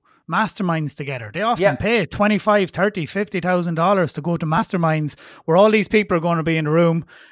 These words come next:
Speaker 1: And let's just use John Lee Dumas stands up and goes, "Yep, I increased my webinar rate to eighty percent." "How the hell did you do that?" "Well,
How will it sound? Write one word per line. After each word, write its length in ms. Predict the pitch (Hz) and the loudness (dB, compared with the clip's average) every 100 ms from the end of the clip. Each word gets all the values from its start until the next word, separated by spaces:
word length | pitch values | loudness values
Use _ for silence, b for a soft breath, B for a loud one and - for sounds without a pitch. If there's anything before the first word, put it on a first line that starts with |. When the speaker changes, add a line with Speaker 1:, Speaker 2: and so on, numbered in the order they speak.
| B | B
Speaker 1:
And 320 | 143 143 131 - | -2 -2 -4 -2
let's 180 | 160 - | -2 0
just 280 | 160 - - | -4 -6 -6
use 260 | 156 156 127 | -2 -2 2
John 240 | 165 156 | 0 2
Lee 120 | 151 | 0
Dumas 320 | 156 160 147 | 0 0 -2
stands 280 | - 160 147 | 0 0 0
up 120 | 170 | -2
and 80 | 151 | -2
goes, 220 | 143 175 | -4 -2
"Yep, 140 | 247 254 _ _ - | -2 -2 _ _ -6
I 120 | 180 | -2
increased 380 | 190 170 185 180 | -2 0 -2 0
my 100 | 165 | 0
webinar 420 | 170 170 165 160 | 0 0 0 0
rate 240 | 160 165 165 | 0 0 -2
to 180 | 147 - | -6 -2
eighty 180 | 208 202 | -2 -2
percent." 360 | - 202 196 - | -2 -2 -2 -6
"How 140 | - 254 | -12 -6
the 80 | |
hell 140 | 147 139 | -4 -6
did 60 | |
you 60 | 123 | -6
do 140 | 127 | -6
that?" 280 | 131 214 - _ | 0 0 0 _
"Well, 240 | 202 240 | 2 2